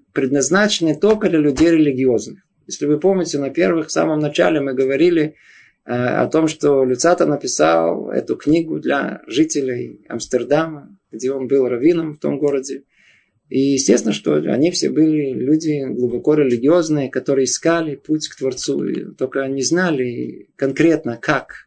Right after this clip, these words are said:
как, как это сделать, как это осуществить. Он им указал этот путь. И поэтому то, что мы сейчас будем говорить, для многих будет очень тяжело слушать. Поэтому если человек,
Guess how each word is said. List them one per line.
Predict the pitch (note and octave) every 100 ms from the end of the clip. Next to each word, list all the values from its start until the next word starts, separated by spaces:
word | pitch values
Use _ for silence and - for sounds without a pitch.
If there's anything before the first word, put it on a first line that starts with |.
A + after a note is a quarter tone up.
| _
как, | C#3+ A#2 - _
как | C#3 C3+
это | C3 B2
сделать, | - C#3+ C3+ -
как | C3+ B2+
это | C3 A#2+
осуществить. | B2 B2 B2 D#3 F3+ A#3+
Он | C4
им | C4
указал | - A3+ A#3+ A#3
этот | G#3+ G#3
путь. | F#3+ - - - _ _ - - - - -
И | -
поэтому | - F3 F#3+ F3
то, | - A3+
что | G#3+
мы | F#3
сейчас | F3 E3
будем | E3 F3+ E3
говорить, | D3+ C#3 B2+ - C#3+
для | D3
многих | F#3+ G#3 G3+
будет | F3 F#3 F#3
очень | F#3 F3+ E3
тяжело | D#3 D3 D#3 D#3
слушать. | - C#3 - - - -
Поэтому | D3+ D3+ D#3
если | G3 A#3+
человек, | - E3+ E3 F3+ F3 -